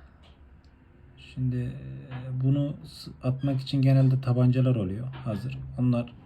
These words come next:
biraz pahalı. Biz el usulüyle nasıl atabiliriz onu göstereceğim.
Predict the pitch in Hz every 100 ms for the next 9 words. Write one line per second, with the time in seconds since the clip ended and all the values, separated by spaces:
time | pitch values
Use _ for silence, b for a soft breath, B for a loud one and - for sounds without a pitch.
0 | - 110 - - 117 95 92 131 - B
1 | B B B B B B - - 123 -
2 | - - - - - - - - 127 123
3 | - 127 123 120 131 - - 123 - 113
4 | - 101 110 127 123 113 101 95 - 98
5 | 98 120